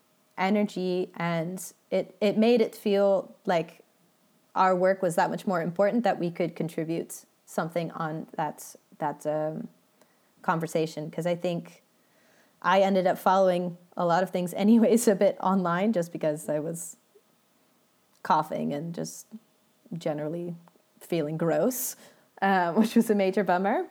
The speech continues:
But, um, yeah, I think you see from a lot of people that, and it also from myself personally, there's,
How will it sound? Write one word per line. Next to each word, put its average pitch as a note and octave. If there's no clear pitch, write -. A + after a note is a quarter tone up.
But, -
um, F3+
yeah, G3+
I G3
think A3+
you G#3
see G#3+
from G3+
a F3+
lot F3+
of F#3+
people F3+
that, E3
and G3
it F#3+
also G3+
from G3
myself F3+
personally, F#3+
there's, F#3+